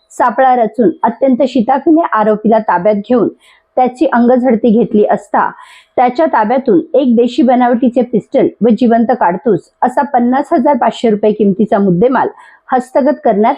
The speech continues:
आला आहे. गुन्हे शाखा युनिट दोनचे पोलीस हवालदार जयवंत राऊत यांच्या फिर्यादीवरून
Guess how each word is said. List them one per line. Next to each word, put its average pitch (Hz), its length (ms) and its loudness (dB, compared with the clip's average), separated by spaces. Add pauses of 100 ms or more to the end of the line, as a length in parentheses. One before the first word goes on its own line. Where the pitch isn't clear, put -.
आला 196 240 0
आहे. 175 300 -2 (500)
गुन्हे 277 280 2
शाखा 320 300 0
युनिट 240 400 2
दोनचे 220 300 2
पोलीस 196 400 0
हवालदार 214 420 0 (180)
जयवंत 220 400 0
राऊत 220 320 0
यांच्या 262 360 0
फिर्यादीवरून 220 680 0